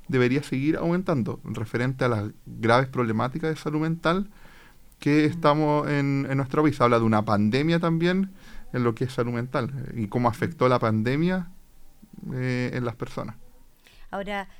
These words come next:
Speaker 2: ¿los estudiantes que se forman en la universidad salen mirando esta realidad?
Speaker 1: Sí, lo que nosotros más invitamos a nuestros estudiantes es a mirar el territorio. Siempre decimos, "Miren el territorio, miren, es distinto,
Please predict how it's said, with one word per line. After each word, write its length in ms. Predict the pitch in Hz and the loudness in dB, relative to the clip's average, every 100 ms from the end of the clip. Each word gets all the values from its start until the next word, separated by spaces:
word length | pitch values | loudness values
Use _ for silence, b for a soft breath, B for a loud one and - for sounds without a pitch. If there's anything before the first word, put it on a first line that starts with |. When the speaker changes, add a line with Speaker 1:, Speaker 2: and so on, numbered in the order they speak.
| b | b
Speaker 2:
¿los 160 | 180 202 | -4 -4
estudiantes 560 | 190 208 214 214 220 | -2 -2 -2 -2 -6
que 120 | - 196 | -8 -10
se 100 | 202 | -4
forman 320 | 220 208 208 | 0 0 0
en 80 | 208 | 2
la 60 | |
universidad 480 | 202 202 175 - 208 | 0 0 -2 -4 -6
salen 500 | - 202 190 226 247 - - - | -2 0 0 -2 -6 -12 -20 -8
mirando 560 | 202 185 190 226 254 - | -4 0 0 2 0 -2
esta 260 | 240 - | -4 -2
realidad? 460 | 254 254 247 240 320 - - - | 0 0 0 0 -2 -8 -18 -18
Speaker 1:
Sí, 260 | - 110 95 - | -10 -10 -10 -12
lo 180 | 107 104 | -8 -6
que 120 | 110 | -4
nosotros 480 | 104 104 143 127 110 | -4 -4 -4 -4 -2
más 260 | 110 135 175 | 0 -2 0
invitamos 680 | 180 175 190 208 226 - b b b _ - | -4 -2 0 0 -2 -10 b b b _ -6
a 220 | 143 143 | -4 -2
nuestros 260 | 151 156 156 | -2 -2 -4
estudiantes 580 | - 160 175 196 196 - | -2 -2 0 -2 -4 -4
es 260 | 156 - - | -6 -10 -16
a 100 | - | -4
mirar 260 | 113 117 135 | -2 0 -2
el 100 | 135 | -2
territorio. 460 | 131 120 107 101 - _ _ - - _ | -4 -4 -6 -10 -12 _ _ -20 -20 _
Siempre 220 | 196 190 | -4 -4
decimos, 240 | 180 165 - | -6 -8 -10
"Miren 440 | - 123 160 196 208 | -6 -2 0 0 -4
el 140 | 156 | -6
territorio, 420 | 147 156 156 131 113 | -4 -4 0 0 2
miren, 300 | 131 147 139 B B B | 2 2 -2 B B B
es 140 | 131 139 | 0 2
distinto, 720 | 135 - 160 185 185 180 | 0 2 2 2 0 0